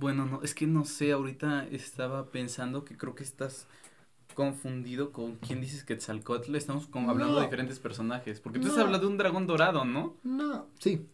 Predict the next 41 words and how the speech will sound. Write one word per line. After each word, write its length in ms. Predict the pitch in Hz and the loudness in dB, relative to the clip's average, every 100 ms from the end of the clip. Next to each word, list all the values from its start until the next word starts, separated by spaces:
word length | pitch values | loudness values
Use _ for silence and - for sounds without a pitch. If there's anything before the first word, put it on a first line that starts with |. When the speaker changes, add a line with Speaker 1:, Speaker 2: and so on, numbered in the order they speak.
| - | -2
Speaker 2:
el 100 | 151 | 2
dragón, 340 | 151 196 208 196 | 6 6 6 4
Speaker 1:
Sí. 20 | |
Speaker 2:
el 140 | 170 | 8
dor-, 200 | 160 165 | 8 8
el 120 | 175 156 | 6 6
dragón 260 | 160 208 | 6 6
dorado 280 | 214 202 175 | 4 4 4
es 120 | 165 | 2
Quetzalcóatl, 640 | 165 - - - 165 165 156 | 0 -2 -2 0 -2 -2 -4
yo 140 | 151 | 0
lo 100 | 160 | 0
sostengo. 400 | 156 143 160 143 127 - - - - - | 0 -2 -2 -2 -4 -12 -20 -20 -10 4
Una, 340 | 226 185 - - - - - - - - | 6 6 4 -6 -20 -20 -20 -20 -8 2
en, 320 | 160 160 175 | 4 4 2
en 120 | 165 | 4
la 80 | 165 | 6
mitología 520 | 165 170 165 160 220 | 6 6 6 8 6
china, 420 | 214 214 214 226 220 - - | 6 4 4 4 0 -10 -4
hasta 260 | 147 - | 0 2
donde 200 | 143 135 | 2 4
yo 140 | 143 180 | 4 4
sé, 320 | - 180 151 - - - | 6 6 4 -2 -18 -20
<clears throat> 260 | - - | -20 -6
no 220 | 170 156 | 2 6
hay 220 | 165 175 160 | 6 6 4
dragones, 1200 | 143 135 151 151 135 - - - - - - - _ - - - | 4 4 2 2 -2 -4 -12 -14 -14 -18 -20 -20 _ -20 -20 -8
no 140 | 165 151 | 0 4
hay 80 | |
dragones, 480 | 156 139 143 135 123 - | 6 6 4 2 -2 0
no 120 | 160 | 6
hay 60 | 165 | 8
dragones 400 | 156 143 135 123 | 8 4 2 2
dioses, 500 | 127 123 - - - | 0 -2 -8 -14 -10
Speaker 1:
Ujú. 180 | 135 117 | -8 -4
Speaker 2:
solo 240 | 110 143 147 | 0 2 4
hay 140 | 147 | 4
un 100 | 143 | 2
rey 180 | 147 143 | 0 -2
dragón. 300 | 139 131 131 - - - - - - - - - - _ _ | -2 -4 -8 -14 -20 -20 -20 -20 -20 -20 -20 -20 -20 _ _
Dos, 600 | 147 139 - - - - | 0 2 2 0 -12 -16